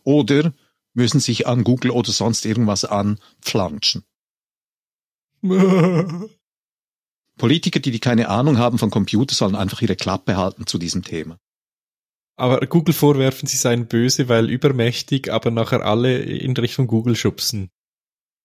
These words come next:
Speaker 1: Ja, aber die einen machen ein Business daraus, weil sie Geld verdienen wollen. Die anderen machen einfach,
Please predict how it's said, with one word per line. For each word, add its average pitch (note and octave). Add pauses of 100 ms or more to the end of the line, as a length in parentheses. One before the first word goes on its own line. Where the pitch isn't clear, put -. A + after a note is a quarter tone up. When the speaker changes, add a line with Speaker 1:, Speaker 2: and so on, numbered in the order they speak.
(360)
Speaker 1:
Ja, B2
aber B2+
die C3
einen D#3
machen D#3
ein B2
Business D3
daraus, C#3
weil A#2+
sie A2+
Geld G2+
verdienen A#2+
wollen. F#2
Die B2
anderen E3
machen C3+
einfach, C3